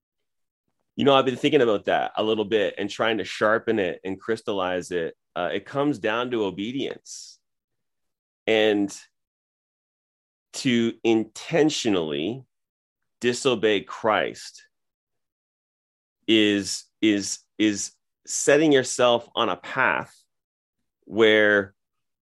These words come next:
you are opening yourself up to a ton of uncertainty, potentially discipline, violating your conscience. You're,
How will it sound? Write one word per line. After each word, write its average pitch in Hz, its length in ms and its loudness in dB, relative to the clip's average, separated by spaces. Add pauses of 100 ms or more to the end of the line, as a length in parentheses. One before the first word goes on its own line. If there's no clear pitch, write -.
(280)
you 123 260 0
are 104 200 2
opening 135 380 0
yourself 110 500 -2
up 117 380 0
to 92 520 -2 (340)
a 92 80 0
ton 107 680 0 (120)
of 92 440 0 (1200)
uncertainty, 101 960 -2 (300)
potentially 95 920 -4 (680)
discipline, 135 800 -2 (760)
violating 95 460 0
your 73 120 -4
conscience. 123 1000 -4 (960)
You're, 98 420 2